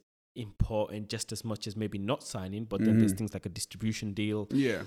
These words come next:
Speaker 1: When you're an s-, independent artist, it is extremely difficult.
Speaker 2: Mm-hmm.
Speaker 1: It's like a startup business.
Speaker 2: Yeah.
Speaker 1: Why do they fail? Because the C E O is the chef, the chef
Speaker 2: Mm-hmm.
Speaker 1: is the waiter, the waiter is the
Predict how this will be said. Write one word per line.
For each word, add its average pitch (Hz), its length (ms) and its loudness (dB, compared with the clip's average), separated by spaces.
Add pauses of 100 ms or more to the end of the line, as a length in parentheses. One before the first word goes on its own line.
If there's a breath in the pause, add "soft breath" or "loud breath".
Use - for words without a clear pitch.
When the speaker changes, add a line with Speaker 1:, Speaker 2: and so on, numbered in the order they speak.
Speaker 1:
When 120 160 4
you're 143 100 4
an 127 60 2
s-, - 180 -2
independent 135 480 0
artist, 123 500 -2
it 120 200 -4
is 117 200 -2 (140)
extremely 180 1300 4
difficult. 113 560 0
Speaker 2:
Mm-hmm. 110 420 10 (360)
Speaker 1:
It's - 180 0
like 233 140 6
a 165 60 4
startup 151 500 4
business. 117 520 0
Speaker 2:
Yeah. 139 280 10 (160)
Speaker 1:
Why 175 160 8
do 175 80 4
they 151 120 2
fail? 156 380 4
Because 127 480 0 (180 soft breath)
the 123 100 -4
C 156 380 0
E 151 60 4
O 147 120 4
is 127 140 -2
the 117 60 -2
chef, - 520 -2
the 110 120 8
chef 110 240 10
Speaker 2:
Mm-hmm. 98 80 6
Speaker 1:
is 131 100 -2
the 117 100 -2
waiter, 165 380 -2
the 120 140 -6
waiter 123 340 2
is 113 120 -2
the 104 460 -2